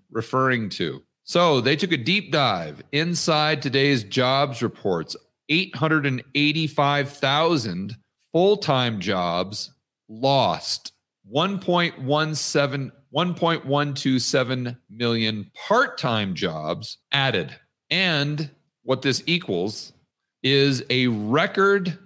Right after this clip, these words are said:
number of multiple job holders. So it's like that In Living Color skit back in the late nineties. <laughs> That was like one of my favorite shows. Remember how they had that family of Jamaicans and every single one of them had, like, nine jobs?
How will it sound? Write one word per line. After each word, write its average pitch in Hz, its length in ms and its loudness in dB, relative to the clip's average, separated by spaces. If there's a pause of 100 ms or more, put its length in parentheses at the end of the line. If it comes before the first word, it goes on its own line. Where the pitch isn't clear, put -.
(360)
number 123 720 0 (500)
of 110 220 -2
multiple 170 1080 2
job 139 360 2
holders. 101 520 0 (380)
So 139 240 2
it's 135 120 -2
like 156 260 2
that 135 440 0
In 165 140 0
Living 143 320 0
Color 151 320 2
skit - 480 -4 (340)
back 131 320 0
in 131 80 2
the 127 80 -2
late 131 280 2
nineties. 131 520 0
<laughs> - 160 -4
That - 240 -4
was 151 260 -2
like 143 240 -2
one 135 100 -2
of 127 40 -8
my 123 140 -2
favorite 120 440 -2
shows. 110 520 -2 (340)
Remember 151 240 4
how 156 60 2
they 147 100 2
had 135 120 0
that 131 300 -4 (200)
family 143 340 2
of 117 140 -2
Jamaicans 135 720 -2 (380)
and 123 180 2
every 147 320 2
single 139 240 -2
one 127 160 2
of - 20 0
them 147 100 -2
had, 123 200 0
like, 113 180 0
nine 120 380 0
jobs? 123 580 2